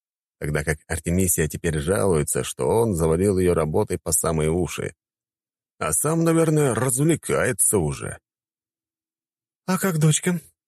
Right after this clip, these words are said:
Артемисия только недавно пришла, потому не успела навестить малышку. Тем более, что та буквально минут десять назад уснула и позволила выдохнуть измученным нянечкам и самой Вике.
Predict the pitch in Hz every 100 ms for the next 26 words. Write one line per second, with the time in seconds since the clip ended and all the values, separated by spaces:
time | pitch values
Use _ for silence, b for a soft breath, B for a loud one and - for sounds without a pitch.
0 | - 80 - 82 80 80 76 78 76 82
1 | 82 73 69 - - 80 80 - _ _
2 | _ _ _ 101 104 104 92 85 98 85
3 | 80 78 78 69 - 62 52 - - -
4 | _ _ _ _ _ _ _ _ _ 101
5 | 113 120 117 - 101 117 107 95 90 98
6 | 90 87 90 90 78 98 - - 78 76
7 | 90 71 - 92 110 67 - _ _ _
8 | _ - 104 131 117 127 123 113 98 107
9 | 101 - 92 90 76 85 - 78 76 76
10 | 82 80 - 73 76 71 71 71 65 64
11 | - -